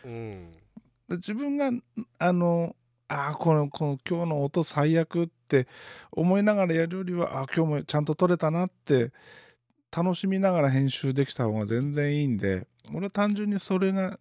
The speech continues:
Speaker 2: そうしたくて、こうやってる感じっすね。
Speaker 1: あー、わかります。なんかあの、うまくいった時のモニタリングしてる時、なんかついにやけちゃいますよね。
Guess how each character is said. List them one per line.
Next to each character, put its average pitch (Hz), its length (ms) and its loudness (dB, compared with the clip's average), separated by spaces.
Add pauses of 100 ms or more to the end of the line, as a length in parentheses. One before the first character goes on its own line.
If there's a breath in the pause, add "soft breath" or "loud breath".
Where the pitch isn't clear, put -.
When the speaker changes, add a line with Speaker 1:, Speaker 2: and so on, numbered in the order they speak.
(400)
Speaker 2:
そ 202 260 -2
う 202 60 -2
し - 160 -8
た 208 140 -6
く - 140 -20
て、 196 440 0 (500)
こ 101 220 -6
う - 40 -12
や 110 100 2
っ - 40 -2
て - 160 -4
る 98 100 0
感 90 200 0
じ 87 100 -6
っ - 20 -8
す - 180 -12
ね。 82 280 -10
Speaker 1:
あ 110 40 -14
ー、 107 260 -8
わ 98 160 -10
か 98 180 -10
り 95 80 -12
ま 95 120 -14
す。 107 60 -14
な 131 120 -2
ん - 40 -8
か 113 120 2
あ 107 40 0
の、 104 180 -6 (460 soft breath)
う 196 100 0
ま 214 160 -2
く 139 140 -2
い 127 40 2
っ 117 40 -4
た 123 200 2
時 123 220 -6
の 101 400 -8 (340)
モ 117 140 0
ニ 120 120 -2
タ 123 140 6
リ 120 120 2
ン 120 80 -2
グ 120 80 -2
し - 80 -10
て 127 100 2
る 113 80 -2
時、 110 240 -4
な 101 100 -2
ん 98 40 -10
か 87 280 -6
つ - 220 -2
い 143 60 2
に 110 120 -2
や 123 120 2
け 107 100 -2
ち - 100 -6
ゃ 82 40 -10
い 73 40 -16
ま 78 100 -16
す - 140 -18
よ 73 100 -20
ね。 78 220 -18